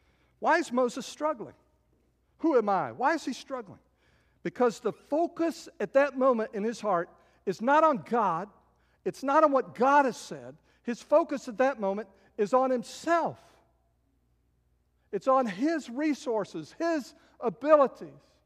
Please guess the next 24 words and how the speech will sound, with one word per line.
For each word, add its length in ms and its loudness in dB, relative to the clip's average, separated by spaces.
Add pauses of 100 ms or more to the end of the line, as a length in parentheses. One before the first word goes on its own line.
(380)
"I 720 10
am 200 4
inadequate, 920 2
God. 240 -8 (1200)
I 240 8
can't 460 -2
do 260 2
anything. 640 -6 (840)
I 160 4
don't 260 0
have 260 0
the 100 -2
talents. 560 -2 (220)
I 160 4
don't 180 4
have 220 2
the 120 -6
abilities." 640 2 (240)
And 160 -4
realizing 680 4
that 120 0
he 120 -2
doesn't 320 4
possess 640 0